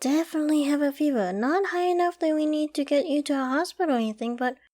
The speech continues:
far too high for you to go n-, to work.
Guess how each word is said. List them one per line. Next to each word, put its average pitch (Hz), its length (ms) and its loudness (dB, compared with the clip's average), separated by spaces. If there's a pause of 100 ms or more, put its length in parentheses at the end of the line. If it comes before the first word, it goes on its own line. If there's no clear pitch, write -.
(520)
far 320 640 4
too 285 380 6
high 247 220 0
for 254 120 -4
you 262 160 4
to 262 120 0
go 254 140 4
n-, 254 280 2 (220)
to - 140 -8
work. 247 560 0